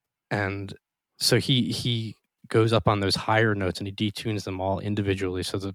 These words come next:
Wurlitzer is never in tune, even though we have the ability to have it in tune. <laughs> The, it's going through a little amp that can't really handle it.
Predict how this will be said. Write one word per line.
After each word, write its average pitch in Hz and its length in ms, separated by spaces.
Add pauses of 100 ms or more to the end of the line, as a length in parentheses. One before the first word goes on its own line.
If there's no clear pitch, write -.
(140)
Wurlitzer 110 380
is 92 100
never 107 320
in 120 100
tune, 98 460
even 101 320
though 95 140
we 92 100
have 95 240
the 98 80
ability 92 360
to 87 80
have 90 200
it 92 80
in 90 100
tune. 104 300 (680)
<laughs> - 140 (680)
The, 101 440 (420)
it's 117 140
going 127 180
through 120 160
a 107 40
little 123 180
amp 107 240
that - 120
can't 104 220
really 110 200
handle 92 380
it. 98 120